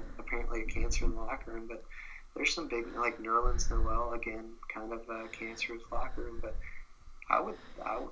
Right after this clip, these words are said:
I, I still think Nerlens can be good. I think Dallas kinda buried him because of his attitude, but if he joins a team that's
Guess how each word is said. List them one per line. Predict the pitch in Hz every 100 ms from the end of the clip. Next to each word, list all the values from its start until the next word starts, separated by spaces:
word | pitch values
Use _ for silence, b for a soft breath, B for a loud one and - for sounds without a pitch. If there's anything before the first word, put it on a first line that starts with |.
| -
I, | 120 - - - - - -
I | 107 -
still | - - - -
think | 120 117
Nerlens | 120 113 113 113 110 -
can | 110
be | 110
good. | - 107 107 107
I | -
think | 113 117 -
Dallas | 110 110 117
kinda | - 113 110
buried | 107 110 110
him | 117 113
because | - 113 110
of | 117
his | 113
attitude, | 117 113 - - 113 -
but | - - B B B -
if | -
he | 127
joins | 123 120 123 120
a |
team | 113 120 117
that's | 113 107 -